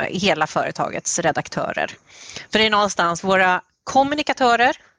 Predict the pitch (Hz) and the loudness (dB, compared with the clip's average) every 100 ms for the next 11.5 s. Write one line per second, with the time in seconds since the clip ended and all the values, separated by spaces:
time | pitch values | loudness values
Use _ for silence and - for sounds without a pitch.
0 | - 180 - 175 170 165 156 - - 170 | -8 -6 -4 -4 0 -2 -2 -12 -6 -4
1 | 160 165 175 156 156 160 160 170 170 156 | -4 -4 -4 -4 -2 0 0 0 -2 -2
2 | 160 165 143 135 143 147 180 185 156 - | -2 -4 -8 -6 -4 2 2 2 -4 -4
3 | 147 139 135 - - - - 180 170 - | -2 0 0 -4 -12 -12 -8 -6 -4 0
4 | 143 - - - - - - 196 - _ | 0 -2 -10 -12 -4 -4 0 -2 -2 _
5 | _ 247 247 - - - 170 156 160 165 | _ 2 2 -2 -6 0 0 -2 0 0
6 | 170 160 180 226 156 160 208 285 - _ | 2 -2 -2 0 0 2 4 2 0 _
7 | - 190 185 208 185 160 - 233 226 - | -2 -2 -2 -4 -2 -4 -2 -2 -2 -2
8 | 247 254 240 - 160 160 180 165 170 165 | 2 2 0 -2 -2 0 2 2 2 0
9 | 151 - - - 165 - - - - - | -8 -16 -10 -4 -4 -6 -20 -20 -6 -4
10 | 185 170 139 - - - 147 135 - 165 | -2 -4 -8 -16 -20 -8 -8 -6 -10 -6
11 | 208 269 - - - | -2 2 2 0 -8